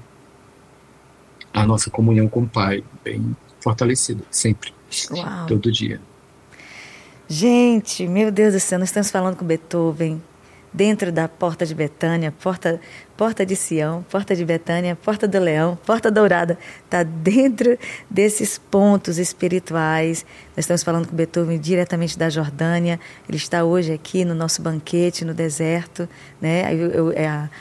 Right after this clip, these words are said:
Speaker 2: a esposa dele, que também é Gláucia, ela fala assim: "Ô, Gláucia, eu gostei demais do nome do banquete no deserto, porque é bem coisa de beduíno, é bem coisa da gente aqui,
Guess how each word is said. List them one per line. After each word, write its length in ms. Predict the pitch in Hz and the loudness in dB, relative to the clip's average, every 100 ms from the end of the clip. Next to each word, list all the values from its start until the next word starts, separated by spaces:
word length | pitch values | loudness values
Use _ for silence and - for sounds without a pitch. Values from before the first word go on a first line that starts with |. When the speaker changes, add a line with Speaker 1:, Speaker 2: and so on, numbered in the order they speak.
| - - | -20 -10
Speaker 2:
a 80 | - | -6
esposa 420 | 156 - 196 180 | -6 0 0 2
dele, 340 | 156 170 185 165 | 2 4 2 0
que 80 | - | -2
também 480 | 175 165 180 196 | -2 0 0 0
é 80 | 165 | -2
Gláucia, 640 | 151 160 180 190 - 151 147 - - - | 0 2 2 2 -2 -6 -10 -16 -16 -4
ela 180 | 165 | -2
fala 220 | 160 165 165 | -2 -2 -2
assim: 320 | - 165 151 - - - | 0 -4 -4 -8 -20 -4
"Ô, 100 | 233 | 0
Gláucia, 540 | 226 185 175 160 160 160 - - - | 2 2 2 0 -2 -4 -14 -12 0
eu 160 | 180 | 0
gostei 420 | 185 233 - - 247 | 4 2 2 0 2
demais 360 | 254 214 233 | 2 2 2
do 140 | 190 202 | 2 2
nome 400 | 185 208 220 185 | 4 4 4 2
do 80 | 180 | 4
banquete 540 | 180 175 - 190 202 | 4 2 4 2 4
no 60 | 202 | 4
deserto, 600 | 190 180 175 190 196 - | 4 4 4 4 2 -6
porque 260 | - 185 196 | -4 0 0
é 40 | |
bem 220 | 180 226 | 2 0
coisa 300 | 220 247 254 | 4 4 4
de 80 | 220 | 2
beduíno, 800 | 208 214 202 190 185 214 208 180 - - - | 4 4 6 4 4 2 2 0 -4 -16 -8
é 120 | - 175 | 0 2
bem 240 | 185 247 | 4 2
coisa 360 | 226 214 233 226 | 2 4 4 4
da 160 | 214 | 4
gente 340 | 175 202 202 202 | 4 2 2 0
aqui, 420 | - 185 185 | -2 0 0